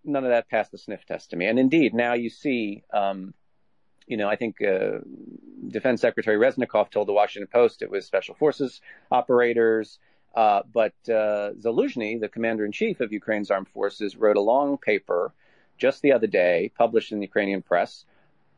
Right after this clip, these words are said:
essentially outlining the strategic plan for twenty twenty-three. And offhandedly, by the way, he said that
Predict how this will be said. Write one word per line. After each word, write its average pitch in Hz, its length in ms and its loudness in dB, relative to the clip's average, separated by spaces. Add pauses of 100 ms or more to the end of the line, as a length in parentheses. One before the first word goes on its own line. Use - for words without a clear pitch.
(260)
essentially 127 440 4
outlining 110 460 -2
the 101 80 -8
strategic - 500 -6
plan 101 440 -2
for - 120 -14
twenty 98 340 -4
twenty-three. 101 760 -2 (480)
And 127 240 0 (100)
offhandedly, 151 840 -2 (180)
by 120 240 0
the 113 120 -4
way, 104 540 -4
he 110 120 -12
said 104 440 0
that 98 220 2